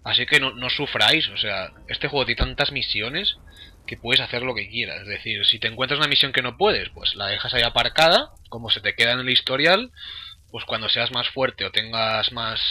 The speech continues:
conjuros o lo que sea, ya volveremos. O sea, no hay ningún tipo de prisa por acabar. Y esto es otra cosa que, que es importante,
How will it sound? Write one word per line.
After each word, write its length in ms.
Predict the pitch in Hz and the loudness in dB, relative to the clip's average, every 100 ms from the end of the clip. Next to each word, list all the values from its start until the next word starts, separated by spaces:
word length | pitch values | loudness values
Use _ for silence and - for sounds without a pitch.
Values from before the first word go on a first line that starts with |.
| - - - - - | -4 -8 -20 -18 -12
conjuros 520 | 123 117 - 147 104 | -12 -8 -2 -2 -2
o 20 | |
lo 140 | 107 104 | -4 -4
que 100 | 101 | -2
sea, 200 | 123 139 | 2 2
ya 120 | 110 | 0
volveremos. 580 | 110 120 98 107 98 - | -2 -4 -4 -6 -8 -10
O 120 | - | -10
sea, 100 | 101 | -8
no 80 | 98 | -6
hay 80 | 104 | -6
ningún 300 | 107 107 107 | -6 -8 -10
tipo 260 | - 110 | -6 -4
de 120 | 104 | -4
prisa 440 | 101 110 113 143 127 | -2 -2 2 2 2
por 140 | 107 | 0
acabar. 420 | 95 92 98 101 - - - - - - - - - - - | -2 -4 -6 -6 -10 -18 -16 -14 -12 -14 -14 -16 -18 -20 -2
Y 120 | 139 | 2
esto 140 | 143 170 | 4 4
es 60 | |
otra 240 | 180 175 160 | 6 6 6
cosa 340 | 165 180 175 | 6 6 4
que, 520 | 139 123 113 107 92 - - - - - - - - - | 4 4 4 2 0 -10 -20 -20 -20 -20 -20 -8 -4 0
que 80 | 127 | 2
es 80 | |
importante, 760 | 143 135 131 127 143 135 135 | 2 2 2 4 2 4 4